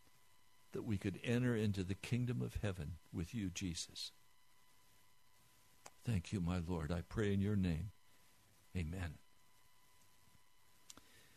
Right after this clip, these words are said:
Well, we're past the halfway point for this month, and I have to share with you, I'm considering doing several days of offertory because we are so far short of where we need to be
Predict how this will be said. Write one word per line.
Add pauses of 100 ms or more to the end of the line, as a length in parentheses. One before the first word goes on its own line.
(340)
Well,
we're
past
the
halfway
point
for
this
month,
and (160)
I
have
to (460)
share
with
you, (1160)
I'm
considering
doing
several
days
of
offertory
because
we
are
so
far
short
of
where
we
need
to
be